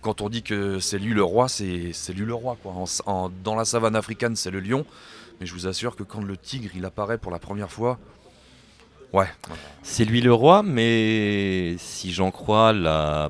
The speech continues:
Speaker 2: petite, euh, légende qui n'en est hélas pas une, à côté de cette, euh, ce grand format de tigre qu'il y a à l'exposition ici au Festival Arrêt Nature,
Speaker 1: Ouais.
Speaker 2: il semblerait que le roi soit, euh,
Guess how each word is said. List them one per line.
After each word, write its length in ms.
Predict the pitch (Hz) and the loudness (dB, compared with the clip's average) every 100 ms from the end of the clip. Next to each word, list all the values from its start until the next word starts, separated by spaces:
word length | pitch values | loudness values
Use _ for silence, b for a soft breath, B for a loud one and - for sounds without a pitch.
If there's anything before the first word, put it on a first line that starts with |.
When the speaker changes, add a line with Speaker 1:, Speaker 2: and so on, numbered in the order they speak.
| - | -4
Speaker 2:
petite, 440 | 87 - - - | -8 -6 -12 -4
euh, 380 | 80 76 76 76 | -2 0 0 -2
légende 500 | 76 82 78 95 101 | 0 0 2 0 -2
qui 140 | - 80 | -8 -6
n'en 160 | 78 | -4
est 100 | 78 | -4
hélas 240 | 78 78 - | -4 -6 -4
pas 160 | 78 | -4
une, 300 | 85 120 90 - B B B B | -2 -2 -4 -8 B B B B
à 100 | 90 | -4
côté 360 | - - - 101 | -2 -4 -2 -4
de 280 | 85 76 76 | -2 -4 -4
cette, 480 | - - 76 - | -8 -8 -8 -8
euh, 300 | 76 73 73 71 | -8 -8 -10 -12
ce 140 | - | -8
grand 240 | 78 73 101 | -6 -2 0
format 380 | 104 95 101 | 2 4 4
de 100 | 92 | 4
tigre 480 | 87 - 120 95 71 - - | 0 -2 -2 -2 -4 -8 -16
qu'il 140 | 87 | -2
y 40 | 90 | 0
a 120 | 87 | 0
à 340 | 80 73 71 | -2 -4 -6
l'exposition 640 | 73 80 - 78 78 - 87 | -8 -10 -10 -12 -10 -8 -8
ici 260 | - - | -8 -8
au 40 | 85 | -6
Festival 460 | 80 - 80 80 | -8 -10 -6 -4
Arrêt 160 | 76 76 | -2 -4
Nature, 420 | 85 - 151 143 - 78 | -6 0 0 0 -4 -10
Speaker 1:
Ouais. 120 | 82 B B B B - | -10 B B B B -10
Speaker 2:
il 120 | 90 | -8
semblerait 500 | - 95 87 92 113 | -4 -2 4 4 4
que 160 | - 101 | 2 2
le 140 | 92 | 4
roi 320 | 85 92 110 | 4 6 6
soit, 840 | 113 - 95 90 90 85 85 | 6 0 6 8 8 10 8
euh, 0 | 80 | 8